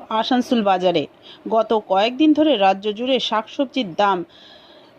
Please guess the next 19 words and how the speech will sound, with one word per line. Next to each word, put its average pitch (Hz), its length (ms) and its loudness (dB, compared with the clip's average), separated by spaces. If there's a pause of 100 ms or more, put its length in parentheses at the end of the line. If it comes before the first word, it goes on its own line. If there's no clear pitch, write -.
(100)
লাগাম 233 380 2
ছাড়া 233 340 0
বৃদ্ধি 202 340 -6
পাচ্ছে। 175 580 -4
সেই 208 240 -2
কারণে 226 420 -2
সাধারণ 220 460 -2
মানুষের 285 380 2
নাভিশ্বাস 240 580 0
উঠে 220 280 -2
গেছে। 185 380 0
রাজ্যের 180 400 0
মুখ্যমন্ত্রী 269 680 0
সব 214 320 -2
জেলায় 233 340 0
শাসক 226 460 -4
সহ 254 300 0
সরকারি 196 460 0
আধিকারিকদের 233 880 0